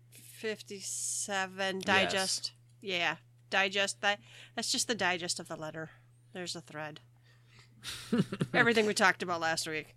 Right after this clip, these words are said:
Speaker 1: <laughs>
Speaker 2: All the images, all the good stuff. So if you have not checked this stuff out, or if you didn't listen to our previous episode, go check this stuff out. Um, it's all out there for you.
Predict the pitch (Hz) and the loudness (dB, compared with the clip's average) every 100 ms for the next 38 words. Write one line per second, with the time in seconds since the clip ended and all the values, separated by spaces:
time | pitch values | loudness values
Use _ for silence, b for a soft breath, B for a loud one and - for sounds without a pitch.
0 | - B 277 - 127 123 113 113 110 98 | -10 B 2 8 10 10 8 6 6 4
1 | 110 107 107 104 101 104 101 101 92 - | 6 6 6 4 4 4 4 4 4 4
2 | 101 98 95 - 101 120 123 117 131 135 | 6 6 6 4 6 8 8 10 10 10
3 | 147 - 135 127 135 127 - 127 - 104 | 10 6 4 4 2 2 6 6 6 4
4 | 101 104 101 - 95 120 127 123 104 - | 6 4 0 -6 0 2 2 2 0 -2
5 | 98 101 98 101 95 98 - 104 - - | -2 -2 -2 -4 -4 -4 -4 -4 -4 -6
6 | - 117 123 - - 127 139 156 - - | -2 -4 -4 -6 0 0 0 0 0 2
7 | 156 - 104 104 104 - 104 98 101 101 | 2 2 2 2 0 -2 -2 -2 -2 0
8 | 110 110 110 107 107 101 - 104 101 101 | 2 4 4 2 0 -2 -2 -2 0 -2